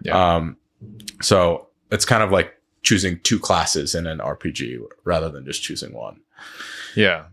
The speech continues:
Speaker 1: I would say also, you make a good point there about, like, diversifying that income source because, you know, theoretically, if, let's say,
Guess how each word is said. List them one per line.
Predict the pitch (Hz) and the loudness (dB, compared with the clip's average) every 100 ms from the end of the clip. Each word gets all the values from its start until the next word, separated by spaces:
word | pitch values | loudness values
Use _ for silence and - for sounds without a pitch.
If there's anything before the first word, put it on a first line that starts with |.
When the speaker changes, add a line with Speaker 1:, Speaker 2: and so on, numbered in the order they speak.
| _ | _
Speaker 1:
I | 98 | 2
would | 139 | 2
say | 160 165 151 143 120 | 4 4 6 4 2
also, | - 107 - 113 98 92 | 2 2 4 2 2 -2
you | - 123 | -4 2
make | 156 | 2
a | 151 | 4
good | 120 | 2
point | - 113 107 - | 2 0 0 2
there | 107 | 4
about, | 98 92 85 | 4 2 2
like, | 92 90 | 2 2
diversifying | 87 87 87 - - - 90 87 87 87 | 0 -2 -2 -6 -6 0 0 0 -4 -6
that | 85 85 - | -6 -6 -6
income | 90 87 92 | -12 -8 -8
source | 90 - 95 92 | -4 0 0 -2
because, | - 85 95 87 82 - - - _ _ _ _ _ | -8 -4 -2 0 -2 -8 -10 -12 _ _ _ _ _
you | 127 | 2
know, | 120 | 4
theoretically, | 104 117 131 175 175 147 139 123 | 2 2 4 2 2 2 4 2
if, | 92 95 92 - - _ - | 2 2 0 -8 -16 _ -2
let's | 98 - | 0 2
say, | 113 98 95 95 | 2 4 4 2